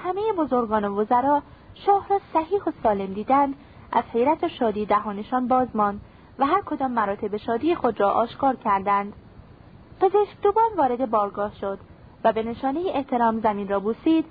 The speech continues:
و سپس به شاه تعظیم کرد. شاه در حضور همه بزرگان شهر او را نزد خود فراخواند و از او خواست که در کنارش بنشیند. او را آفرین گفت و از او سپاسگزاری کرد و گفت:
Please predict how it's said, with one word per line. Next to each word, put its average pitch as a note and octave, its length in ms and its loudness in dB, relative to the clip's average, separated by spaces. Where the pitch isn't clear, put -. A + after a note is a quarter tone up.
و C#4+ 80 4
سپس F4+ 380 0
به C4+ 80 -2
شاه A3+ 280 0
تعظیم A#3 400 -2
کرد. G3 320 -2
شاه A#4 340 4
در C4 160 -2
حضور A3 320 -6
همه E4+ 400 0
بزرگان G#3+ 560 0
شهر C#4+ 320 2
او F#4+ 140 4
را G4 100 2
نزد F4 300 0
خود B3 200 -2
فراخواند D#4+ 580 2
و C#4 60 2
از D4+ 220 2
او A4+ 120 2
خواست F#4+ 320 0
که C4+ 80 -2
در A#3 140 0
کنارش C4 520 0
بنشیند. G3+ 680 -2
او B3 100 6
را A3+ 80 4
آفرین A#3+ 500 -2
گفت E4 260 2
و C4+ 60 2
از D4 180 2
او G#4 180 0
سپاسگزاری B3+ 680 0
کرد G#3 300 -2
و G#3 40 -2
گفت: D#4+ 320 2